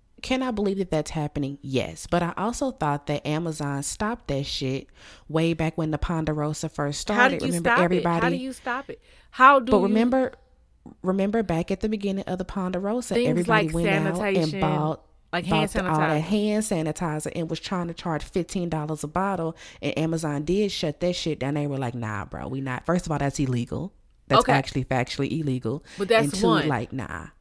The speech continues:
Speaker 2: And see, and, and the reason they got caught up so bad is because it was, like, a really sought after item. It was hand san-, sanitizer. It was cleaning things. It was Lysol. It was, like,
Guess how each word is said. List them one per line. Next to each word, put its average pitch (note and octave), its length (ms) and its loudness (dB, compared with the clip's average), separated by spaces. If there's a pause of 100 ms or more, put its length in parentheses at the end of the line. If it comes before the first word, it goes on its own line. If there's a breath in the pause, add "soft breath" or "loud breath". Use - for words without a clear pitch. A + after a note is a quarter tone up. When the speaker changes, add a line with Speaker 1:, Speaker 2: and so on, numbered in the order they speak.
(180)
Speaker 2:
And A3 100 2
see, B3 260 2
and, A3+ 120 0
and A3 160 0
the A3 80 6
reason C4 240 -2
they A3+ 140 0
got F#3+ 340 4
caught G#3 240 0
up G3+ 160 -2
so E3+ 200 -4
bad A3 280 -2
is F#3+ 140 -10
because E3+ 340 -8
it E3+ 180 -6
was, E3 240 -8 (300 soft breath)
like, E3+ 240 -2
a E3+ 220 -4
really F3 320 0
sought D#3+ 360 -2
after D3 800 -4
item. F#3+ 360 2
It D#3+ 100 -4
was C#3+ 120 -10
hand D4 320 -10
san-, E3+ 220 -8
sanitizer. D3+ 640 -6 (320 loud breath)
It G#3 120 0
was F3+ 220 -2 (120)
cleaning D4 420 -2
things. E3 260 -4
It F3+ 60 -4
was G3 160 -4
Lysol. A#3+ 400 2
It G#3+ 140 4
was, A#3 180 2
like, A3 280 4